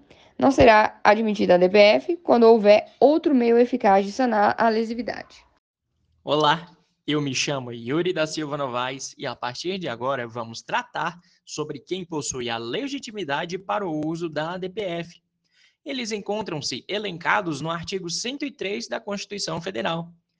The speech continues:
Speaker 2: É importante lembrar que, segundo a Lei nove mil oitocentos e oitenta e dois, de mil novecentos e noventa e dois,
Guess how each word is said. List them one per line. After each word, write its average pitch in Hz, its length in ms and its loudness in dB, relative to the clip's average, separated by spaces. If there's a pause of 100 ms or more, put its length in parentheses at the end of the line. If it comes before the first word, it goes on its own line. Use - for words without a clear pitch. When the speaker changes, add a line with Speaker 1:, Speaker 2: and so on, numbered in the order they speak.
(240)
Speaker 2:
É - 80 -2
importante 247 560 -2
lembrar 143 560 0
que, - 80 -12
segundo 156 400 -6
a 139 60 -2
Lei 120 200 -6
nove 156 460 -6
mil 247 300 -8
oitocentos 254 720 -6
e 175 40 -2
oitenta 214 380 -8
e 233 80 -6
dois, 185 460 -4 (240)
de 120 160 -12
mil 165 320 -6
novecentos 208 420 -8
e 151 40 -10
noventa 120 360 -8
e 117 40 -10
dois, 175 420 -6